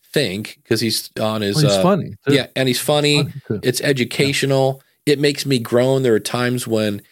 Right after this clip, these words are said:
Speaker 1: he's showing things that the government's doing on, uh, the show's called Last Week Tonight on H B O.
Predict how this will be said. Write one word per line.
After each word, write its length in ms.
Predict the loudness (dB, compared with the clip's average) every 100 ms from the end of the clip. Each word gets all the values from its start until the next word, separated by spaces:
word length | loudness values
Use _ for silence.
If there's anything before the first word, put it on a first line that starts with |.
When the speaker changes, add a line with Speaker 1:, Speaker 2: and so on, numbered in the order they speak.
| _ _
Speaker 1:
he's 180 | -2
showing 340 | 2 2 2 0
things 300 | -2 -2 -4
that 100 | -4
the 80 | 0
government's 440 | 0 0 -4 -4
doing 380 | 0 0 0 0
on, 240 | -2 -2
uh, 140 | -2 -2
the 100 | 0
show's 240 | 2 2
called 180 | 0 0
Last 280 | 0 -2 -2
Week 160 | -4
Tonight 300 | -4 -4 -2
on 220 | -2 -4 -4
H 240 | -4 -4
B 180 | 0 2
O. 200 | 0 -2